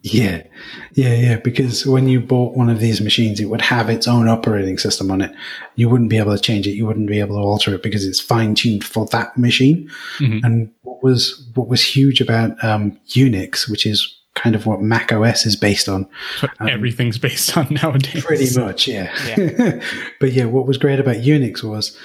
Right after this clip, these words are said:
Speaker 1: they designed it in a way that was agnostic from the hardware. So it could be installed on the P D P eleven, but then when another machine came in that was completely different, they could install it on that one and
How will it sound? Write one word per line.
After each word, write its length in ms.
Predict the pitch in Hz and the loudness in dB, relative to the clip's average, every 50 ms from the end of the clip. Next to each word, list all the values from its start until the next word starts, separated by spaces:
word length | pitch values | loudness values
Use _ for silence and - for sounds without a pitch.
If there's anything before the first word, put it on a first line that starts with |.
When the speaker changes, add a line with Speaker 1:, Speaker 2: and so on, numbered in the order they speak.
| - - - - _ _ | -20 -20 -20 -20 _ _
Speaker 1:
they 140 | 127 123 113 | 2 2 4
designed 480 | 127 123 110 117 131 135 139 131 127 | 2 2 4 4 4 4 4 4 2
it 240 | 127 120 123 - - - - | 2 0 -2 -8 -16 -6 -2
in 160 | 123 120 120 | 0 2 2
a 100 | 120 117 | 2 2
way 220 | 113 123 120 120 | 2 2 2 2
that 160 | 117 - 104 110 | 2 0 -2 -2
was 280 | 117 117 110 - - - - | -2 -2 -2 -2 -4 -4 -2
agnostic 720 | 127 123 - 110 110 113 131 131 - - - - 151 151 | -2 -2 -2 0 0 0 0 0 0 0 0 0 0 0
from 200 | - - 135 120 | -2 0 0 0
the 100 | 113 113 | 0 0
hardware. 520 | - 123 123 135 139 151 165 180 175 170 - - - - - - - _ | 0 2 2 2 2 2 0 0 0 -2 -6 -18 -20 -20 -20 -20 -12 _
So 220 | - - 127 117 | 0 0 2 4
it 140 | 123 127 123 | 2 2 2
could 180 | - 147 139 - | 2 2 2 2
be 160 | 131 127 127 | 2 4 4
installed 460 | 127 123 - - 143 147 156 151 127 | 4 4 2 4 4 4 4 4 2
on 100 | 123 113 | 0 -2
the 60 | 107 107 | -2 -2
P 200 | - 123 120 107 | 0 0 0 0
D 100 | 113 110 | -2 0
P 140 | - 131 120 | 2 2 2
eleven, 420 | 110 110 107 104 101 107 117 - _ _ - - - _ _ | 2 0 -2 -2 -2 -4 -6 -6 _ _ -20 -20 -20 _ _
but 140 | - 117 104 | -4 0 2
then 320 | 131 127 123 123 117 117 | 2 2 2 0 -2 -2
when 360 | 120 127 127 123 120 110 104 - - - | 0 0 2 2 2 0 -2 -6 -2 0
another 320 | 123 123 131 139 143 160 | 2 4 4 4 4 4
machine 400 | 127 107 98 - - 107 104 101 | 2 2 -2 -2 -2 -2 -4 -4
came 260 | - - 113 101 101 | -4 -4 -4 -2 -2
in 100 | 104 113 | -2 -2
that 100 | 120 104 | -2 -4
was 100 | 104 101 | -4 -6
completely 380 | - - 107 - 123 117 113 123 | -6 -6 -4 -2 -2 0 0 0
different, 260 | 127 - 117 110 - - - - - - _ | 0 0 -2 -6 -6 -10 -16 -16 -16 -10 _
they 200 | 123 117 131 123 | 0 0 0 2
could 140 | - 151 131 | 2 2 4
install 480 | 139 135 127 123 - - 131 139 139 | 4 2 2 0 0 2 2 2 2
it 60 | 135 - | 2 0
on 160 | 117 113 120 | 0 0 2
that 200 | 139 147 - - | 0 0 0 -2
one 220 | 101 101 110 113 - _ - | -6 -6 -6 -8 -10 _ 0
and 300 | 120 117 110 113 117 | 0 0 0 -2 -4